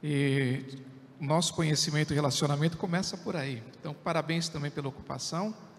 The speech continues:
e, mais uma vez, uma homenagem a, a você por ter feito tudo isso por nós, Márcio. Muito obrigado.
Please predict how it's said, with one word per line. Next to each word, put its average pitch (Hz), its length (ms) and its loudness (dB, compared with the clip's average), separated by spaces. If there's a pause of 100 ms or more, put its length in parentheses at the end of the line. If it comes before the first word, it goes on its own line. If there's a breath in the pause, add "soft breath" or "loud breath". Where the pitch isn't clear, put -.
(500 soft breath)
e, 156 160 -2
mais 165 240 -2
uma 165 80 0
vez, 151 200 2
uma 170 100 0
homenagem 151 600 0
a, 123 100 -2 (160)
a 156 40 -8
você 143 420 -2 (460)
por 160 100 -6
ter 139 140 -2
feito 151 260 -4
tudo 151 280 -2
isso 139 180 0
por 151 160 -4
nós, 127 240 -2
Márcio. 123 260 -6
Muito 139 140 -4
obrigado. 127 360 -2